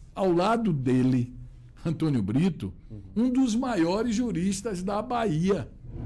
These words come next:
que é o pai dele. Edivaldo Brito, professor Edivaldo Brito,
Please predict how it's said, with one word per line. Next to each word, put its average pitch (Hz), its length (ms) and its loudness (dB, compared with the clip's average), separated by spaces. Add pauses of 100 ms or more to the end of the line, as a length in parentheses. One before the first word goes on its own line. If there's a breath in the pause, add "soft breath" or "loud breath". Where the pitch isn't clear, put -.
(200)
que - 80 0
é 226 40 4
o 185 80 2
pai 165 220 2
dele. 170 440 4 (1500)
Edivaldo 131 680 0
Brito, 98 400 -4
professor 170 600 0
Edivaldo 127 440 0
Brito, 98 480 -6